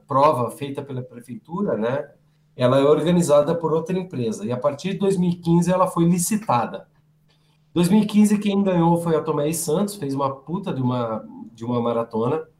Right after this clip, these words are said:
perto do que era antes, que era a Latin Sports. Dois mil, é, desculpa, dois mil e dezesseis, eu falei dois mil e quinze, né? Dois, dois mil e dezesseis. Dois mil e dezessete foi a Global Vita, que superou, e dois mil e dezoito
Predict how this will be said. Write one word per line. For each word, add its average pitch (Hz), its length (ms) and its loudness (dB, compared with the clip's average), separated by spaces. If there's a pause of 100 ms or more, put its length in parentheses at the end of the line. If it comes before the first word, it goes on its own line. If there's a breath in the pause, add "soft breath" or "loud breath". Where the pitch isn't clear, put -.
(840 soft breath)
perto 143 280 4 (180)
do 135 80 -2
que 131 180 -2
era 127 220 4
antes, 156 380 2
que - 120 -6
era 113 200 2
a - 20 2
Latin 117 380 -2
Sports. 123 600 -6 (640 loud breath)
Dois 180 200 4
mil, 214 340 4
é, 139 440 2
desculpa, 127 460 -4
dois 110 200 -2
mil 135 120 -2
e 139 40 -8
dezesseis, 139 480 -4
eu 95 60 -18
falei 113 180 -12
dois 131 160 -4
mil 143 80 -8
e 147 80 -14
quinze, 92 320 -16
né? 101 160 -8
Dois, 120 180 -6
dois 131 300 -4
mil 151 100 -2
e - 20 -4
dezesseis. 147 560 -8 (380 soft breath)
Dois 185 180 4
mil 208 120 6
e 175 40 2
dezessete 156 680 2
foi 160 580 0
a 143 140 -2
Global 139 420 0
Vita, 190 320 -2
que 131 220 -8 (320)
superou, - 920 -2 (360 soft breath)
e 240 100 -2
dois 240 220 0
mil 226 100 2
e 214 40 -2
dezoito 185 600 -2